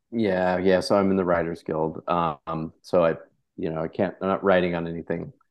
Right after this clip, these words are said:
um, right now. I, I do have an article that, um, I've been working on with G Q that should come out sometime in the fall. Um, a big kind of funny, crazy, about a beer company in the seventies,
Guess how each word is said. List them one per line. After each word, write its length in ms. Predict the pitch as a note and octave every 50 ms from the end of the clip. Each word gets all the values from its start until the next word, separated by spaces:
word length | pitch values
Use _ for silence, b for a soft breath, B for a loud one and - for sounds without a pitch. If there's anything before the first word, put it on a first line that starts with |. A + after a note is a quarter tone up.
| _ _ _ _ _ _ _ _ _
um, 420 | F2+ F#2+ F2+ E2+ E2 E2 E2 - _ _ _ -
right 200 | A2 F#2+ F#2+ F#2+
now. 280 | A2 A#2 A#2 A#2 A2+
I, 160 | G#2+ A2 -
I 60 | - A2
do 220 | - B2 A#2 A#2
have 220 | A2+ B2 B2 A2
an 80 | A2 G#2
article 640 | G2+ F#2 G2 G2 F#2+ F#2+ - - G2+ F#2 F#2+ F#2 E2+
that, 260 | F#2 F#2 F2 E2 F2
um, 480 | F2 F2 E2+ E2+ D#2 - F2 E2+ E2+ -
I've 120 | D#2 F2
been 100 | F#2 F2
working 320 | E2+ F2+ E2 - F#2 F2+
on 220 | F2 E2+ E2+ E2+ E2+
with 180 | E2 - _
G 160 | _ - F2 D2+
Q 420 | - - G#2 F#2 F2+ F2+ F2 - - _ _ _ _ _ _ _ _ _
that 120 | - - -
should 160 | - F#2+ -
come 160 | - A2 F#2+
out 160 | F#2 F2+ E2
sometime 440 | - - G2 E2+ - F#2+ F2+ F2+ E2+
in 100 | D#2+ D#2+
the 80 | D#2 E2
fall. 600 | - - G2+ E2+ E2+ E2+ E2+ E2+ F2 F2 - - -
Um, 600 | F2+ F2 E2+ E2 D#2+ D#2+ D#2 D#2+ D#2+ E2 E2 -
a 60 | - -
big 260 | - F#2+ E2 - -
kind 160 | - F#2 E2+
of 160 | E2 D#2 - _ _ _ _ _ _ _
funny, 400 | G#2 F2 F2 F2 E2 D#2+ E2 D#2+ - _ _ - - _ _ _ _ _ _ _
crazy, 600 | - - G#2 F2 E2 D#2 E2+ E2 D#2+ D#2+ D#2+ D#2+ D#2 _ _ _ _ _ - - _ _ -
about 240 | F#2 - F#2 E2 D#2+
a 40 | D#2+
beer 220 | D#2+ F#2 F2+ D#2+
company 380 | D2+ - F#2+ E2+ D#2+ F2+ E2+ E2
in 100 | D#2+ D#2+
the 80 | E2 D#2+
seventies, 560 | - - F2+ E2 E2+ E2 E2 D#2+ D#2+ D2+ -